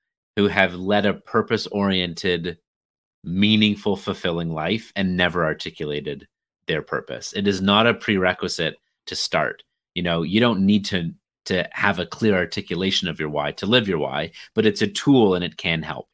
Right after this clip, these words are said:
Absent of having a clear way to describe it, you can describe a meaningful story,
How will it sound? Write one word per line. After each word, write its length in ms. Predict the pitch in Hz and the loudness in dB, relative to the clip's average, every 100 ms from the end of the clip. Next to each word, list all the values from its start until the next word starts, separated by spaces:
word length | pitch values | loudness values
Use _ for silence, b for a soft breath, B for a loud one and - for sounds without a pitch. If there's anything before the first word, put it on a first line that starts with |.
| _ _ _ 113 | _ _ _ 4
Absent 420 | 127 131 156 139 | 4 4 0 0
of 100 | 107 | 2
having 360 | 113 107 104 | 6 6 4
a 60 | 98 | 0
clear 360 | - - 110 101 | -2 2 4 6
way 180 | 98 | 4
to 120 | 95 87 | 2 -2
describe 520 | 85 - 113 120 90 | -8 -2 2 4 2
it, 180 | 85 - B B | -2 -6 B B
you 120 | 127 | 2
can 120 | 160 | 2
describe 400 | 143 - 123 113 | 2 2 2 4
a 40 | |
meaningful 600 | 101 98 104 101 101 - 95 | 6 6 6 4 2 -4 -8
story, 680 | - 180 190 82 58 - | -2 2 4 2 -4 -12